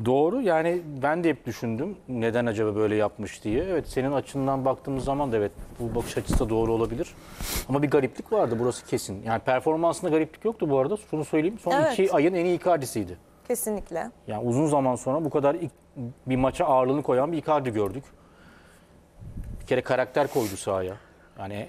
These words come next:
Speaker 1: enerji koydu, karakter koydu, kalitesini koydu. Bu çok önemliydi Galatasaray adına. En kritik anda sahneye çıktı ve az önce iz-, izledik şimdi V T R'de. Gerçekten de ilk yarıda özellikle bir on numara gibi.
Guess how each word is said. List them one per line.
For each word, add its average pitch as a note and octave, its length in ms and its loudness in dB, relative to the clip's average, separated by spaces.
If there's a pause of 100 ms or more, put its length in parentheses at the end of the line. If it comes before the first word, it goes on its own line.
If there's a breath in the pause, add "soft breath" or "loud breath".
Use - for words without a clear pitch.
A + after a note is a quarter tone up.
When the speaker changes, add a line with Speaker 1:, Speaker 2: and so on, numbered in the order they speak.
Speaker 1:
enerji A2+ 420 0
koydu, B2+ 340 0
karakter A#2 520 0
koydu, C3 580 0
kalitesini B2 560 -4
koydu. C3 540 0 (720 loud breath)
Bu C3+ 100 -14
çok E3 200 -2
önemliydi G#2+ 440 0
Galatasaray G2+ 520 0
adına. A#2 340 -2 (240)
En C#3+ 180 0
kritik - 300 -4
anda A2+ 240 0
sahneye A2 420 0
çıktı B2 600 -6
ve B2 200 2 (460)
az A2+ 160 0
önce B2 200 0
iz-, B2+ 220 -4
izledik B2 300 -4
şimdi A#2 200 -4
V G#2+ 120 2
T A2 160 0
R'de. G#2+ 220 0
Gerçekten B2+ 580 0
de C#3+ 60 0
ilk D3 180 -2
yarıda B2 180 2
özellikle A#2 560 0 (600 loud breath)
bir D3 40 -4
on C3+ 240 2
numara A2+ 260 2
gibi. G2+ 320 -4